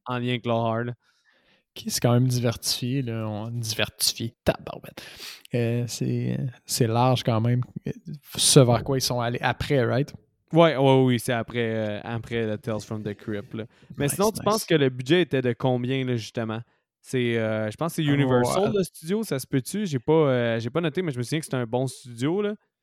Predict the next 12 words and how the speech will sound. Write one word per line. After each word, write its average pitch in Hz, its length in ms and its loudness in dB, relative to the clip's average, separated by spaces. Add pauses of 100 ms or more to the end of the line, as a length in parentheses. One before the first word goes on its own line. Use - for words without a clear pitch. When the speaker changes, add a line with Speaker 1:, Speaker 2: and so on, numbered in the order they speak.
(840)
Speaker 2:
J'ai - 200 -14
pas - 240 -2
noté 110 260 -2
non 113 180 -2
plus, 113 200 -4
attends. 113 240 -8 (160)
Je - 100 -18
pense - 220 -8
que 123 100 -4
j'allais 113 240 -6
pas 117 140 -8
loin. 127 180 -8